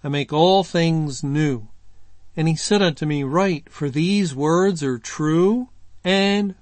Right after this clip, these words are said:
faithful." Last time we were looking at, uh, how mankind is faithless according to the Bible,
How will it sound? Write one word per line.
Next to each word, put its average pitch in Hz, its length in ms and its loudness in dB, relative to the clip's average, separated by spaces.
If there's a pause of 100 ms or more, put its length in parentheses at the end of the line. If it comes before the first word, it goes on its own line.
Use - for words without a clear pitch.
faithful." - 760 -2 (1080)
Last 147 360 -2
time 180 320 0 (160)
we 147 160 -4
were 139 180 -2
looking 147 580 -2 (440)
at, 151 340 -2 (380)
uh, 143 240 -6
how 147 560 0 (400)
mankind 160 920 0
is 135 220 -6
faithless 165 760 0
according 151 520 -4
to 143 120 -6
the 135 120 -6
Bible, 139 560 -2